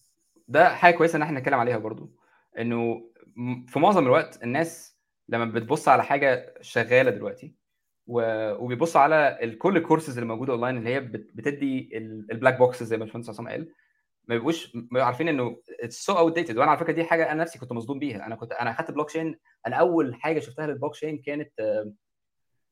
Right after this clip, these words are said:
اول، بعد البيبر بتاعت البيتكوين كانت three بلو وان برو، ال وان بلو اللي هو، ولا، ال-، ال-، حرفيًا it was very basic and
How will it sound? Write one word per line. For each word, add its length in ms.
اول، 180
بعد 200
البيبر 320
بتاعت 320
البيتكوين 600
كانت 320
three 40
بلو 320
وان 120
برو، 220
ال 160
وان 160
بلو 120
اللي 120
هو، 420
ولا، 200
ال-، 140
ال-، 180
حرفيًا 460
it 160
was 60
very 480
basic 260
and 60